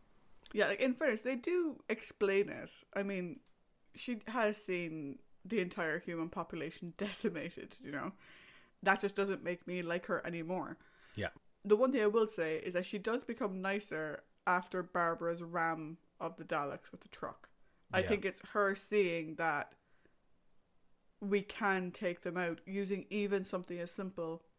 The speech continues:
Speaker 1: as a truck.
Speaker 2: As a five-ton lorry. <laughs>
Speaker 1: Yeah.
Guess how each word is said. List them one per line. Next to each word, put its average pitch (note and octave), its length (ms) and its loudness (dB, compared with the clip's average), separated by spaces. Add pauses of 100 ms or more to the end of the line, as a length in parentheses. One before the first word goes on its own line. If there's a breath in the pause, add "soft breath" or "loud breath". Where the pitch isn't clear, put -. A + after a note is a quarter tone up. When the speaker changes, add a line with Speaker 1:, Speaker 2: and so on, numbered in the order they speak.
(760)
Speaker 1:
as F#3+ 160 2
a D3+ 80 -4
truck. - 480 -2 (140)
Speaker 2:
As A#2 140 4
a F#2+ 40 2
five-ton G#2 600 2
lorry. F#2 380 2
<laughs> - 40 -8 (880)
Speaker 1:
Yeah. B3+ 200 2